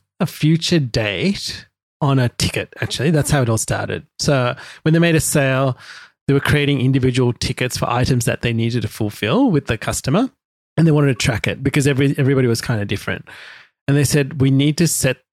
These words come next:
that date." And I'm like, "Okay." So I couldn't do it. And then anyway, I was, uh, I was digging around and I actually discovered this app in the marketplace called Future Date Calculator app, which really fits in nicely to workflows.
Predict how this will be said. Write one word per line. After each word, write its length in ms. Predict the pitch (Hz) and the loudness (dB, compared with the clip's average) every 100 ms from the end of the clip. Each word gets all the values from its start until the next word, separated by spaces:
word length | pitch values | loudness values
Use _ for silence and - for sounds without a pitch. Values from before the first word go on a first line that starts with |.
| - | -4
that 240 | 104 - | -4 -2
date." 360 | 156 170 78 - _ - | 0 0 0 -6 _ -2
And 120 | 143 | 2
I'm 140 | 131 | 4
like, 380 | 135 127 123 - | 2 2 -2 -4
"Okay." 540 | 156 143 - 95 87 98 - _ _ _ - | -2 0 0 -2 -2 -8 -12 _ _ _ -8
So 140 | - | -2
I 80 | 131 | 0
couldn't 300 | 120 190 180 | 0 2 4
do 160 | 156 131 | 4 4
it. 80 | |
And 140 | 113 143 | 4 4
then 80 | 156 | 4
anyway, 180 | 165 151 | 4 4
I 60 | |
was, 200 | 147 - | 2 0
uh, 300 | - - - | -2 -4 -4
I 60 | 147 | 0
was 80 | 151 | 2
digging 320 | 143 180 170 | 4 4 4
around 300 | 135 131 127 | 2 2 0
and 100 | 131 | 0
I 60 | 139 | 0
actually 240 | 147 - | 0 0
discovered 540 | 131 135 - 156 151 | 0 -2 0 0 2
this 180 | 131 120 - | 0 0 -2
app 260 | 147 - | -4 -2
in 180 | - 135 | -2 -2
the 60 | 120 | -2
marketplace 760 | 120 156 - 160 - 104 - | -2 -2 -6 -10 -6 -4 -4
called 200 | - 127 | -2 -2
Future 280 | - 165 160 | 0 -2 0
Date 260 | 156 220 | 0 -2
Calculator 560 | - 123 117 139 113 104 | -2 -2 0 0 0 -2
app, 300 | 143 220 _ _ _ - - - _ _ | -4 -6 _ _ _ -20 -20 -20 _ _
which 180 | 147 - | -2 0
really 440 | 175 160 170 180 170 | 2 4 4 4 2
fits 340 | - 147 - | 0 -2 2
in 180 | 143 131 | 2 4
nicely 680 | 127 123 117 - 120 123 - | 2 2 0 0 0 -2 -4
to 640 | - 131 123 120 120 - - _ _ _ | -2 0 2 2 2 0 -4 _ _ _
workflows. 720 | 113 135 180 - 92 101 139 | 0 0 0 0 0 0 -2